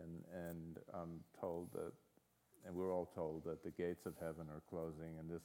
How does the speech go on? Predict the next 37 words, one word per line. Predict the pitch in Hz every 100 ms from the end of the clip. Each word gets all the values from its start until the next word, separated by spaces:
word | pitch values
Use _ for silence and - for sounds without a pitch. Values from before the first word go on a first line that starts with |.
| 87
is |
our | 82 82
last | 80 82 -
chance | - 80 80 -
for | -
repentance | - - 87 80 - - -
before | - - - 50 - 92 - -
the | - -
gates | 82 80 -
are, | 50 50 50 - - -
are | 80 -
closed. | 92 - 82 -
And | 92
I'm | 92 90
looking | 92 87
at | 78
these | 80 -
hundreds | 82 82 80
of | - -
people | 165 131 98
around | 90 87
me, | 87 - - - - - - -
and | 127
I'm | 131
wondering | 165 151 113 113
how, | 131 - 123
how |
many | 160 180 170
of | 104
them | 101 98 98 98
literally | 104 104 104 101 98 98 92 -
believe | 98 143 -
that? | - - - -
How | 104
many | 117 120 117
of | 98 -
them | 53